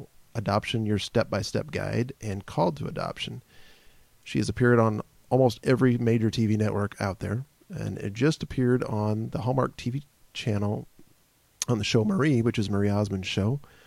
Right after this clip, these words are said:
And, uh, she has have had her tough times, too. She struggled through infertility, the loss of seven pregnancies, and so most important of all, Marty's,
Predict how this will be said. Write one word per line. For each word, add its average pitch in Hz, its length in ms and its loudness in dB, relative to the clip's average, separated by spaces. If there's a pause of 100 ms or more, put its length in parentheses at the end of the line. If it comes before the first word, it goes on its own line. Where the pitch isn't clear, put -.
(560)
And, 113 300 0 (100)
uh, 113 200 -4
she - 260 0
has 151 380 4 (460)
have 117 160 0
had 139 280 4
her 135 140 2
tough 120 240 2
times, 101 340 -2
too. 95 180 -4
She - 160 -2
struggled 123 360 0
through 120 140 -2
infertility, 101 720 -2 (180)
the - 60 -8
loss 101 360 -2
of - 80 -6
seven 104 280 0
pregnancies, 101 720 -2 (720)
and 95 320 -8
so - 140 -2
most 123 300 4
important 113 340 -2
of 107 80 0
all, 104 180 2
Marty's, 98 500 -2